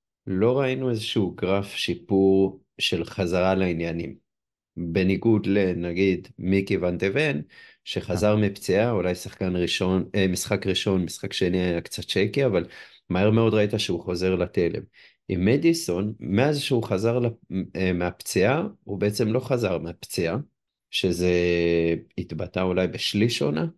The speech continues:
Speaker 1: לפחות אני חושב, בשליש האחרון,
Speaker 2: כן.
Speaker 1: שזה גם איפה שהכי היינו צריכים שחקן כזה, אה, מתפקד,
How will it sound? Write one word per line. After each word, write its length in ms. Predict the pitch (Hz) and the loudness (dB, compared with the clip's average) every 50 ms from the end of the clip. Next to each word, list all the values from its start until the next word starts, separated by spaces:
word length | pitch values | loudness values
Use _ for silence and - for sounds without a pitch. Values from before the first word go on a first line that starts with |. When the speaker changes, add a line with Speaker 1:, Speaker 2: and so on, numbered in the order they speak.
| _ _ - | _ _ -8
Speaker 1:
לפחות 580 | - - - - - - - - 98 127 123 135 | -8 -8 -6 -6 -10 -6 -2 0 0 2 2 0
אני 140 | 131 139 | 0 0
חושב, 260 | 135 - - - 147 156 - - | -2 -2 -2 -2 -2 -2 -4 -8
בשליש 380 | - - - - 92 92 - 95 | -10 -10 -4 -4 -4 0 0 0
האחרון, 560 | 82 - - - 82 80 90 113 135 180 - - - - - - - | 0 0 -2 -2 0 2 2 2 0 -2 -6 -12 -20 -20 -20 -8 -8
Speaker 2:
כן. 60 | 90 80 - _ | -6 -8 -6 _
Speaker 1:
שזה 300 | - - 98 82 92 90 | -2 -2 0 0 0 2
גם 340 | 82 92 92 95 92 82 82 - _ _ _ _ 95 | 2 2 2 2 0 0 -4 -8 _ _ _ _ -8
איפה 220 | 90 - - 95 | -8 -4 -4 -2
שהכי 380 | - - 98 85 - - - 101 | 0 0 0 -2 -2 0 0 2
היינו 280 | 95 90 90 87 82 | 2 2 2 0 -2
צריכים 400 | - - - - - 104 113 120 | -4 -6 -4 0 2 2 2 2
שחקן 460 | 117 - 131 113 - - 131 131 123 | 0 -2 -6 -6 -4 -2 0 0 0
כזה, 380 | 117 135 123 120 131 135 139 135 135 127 | 2 0 0 2 0 -2 -2 -2 -4 -4
אה, 640 | 117 104 104 104 101 101 101 101 101 101 98 98 98 95 | -2 0 0 0 0 0 0 -2 -2 -2 -2 -2 -2 -2
מתפקד, 580 | 95 95 98 - 104 - - - 131 131 156 | -2 -2 -2 -4 -6 -8 -4 0 2 2 2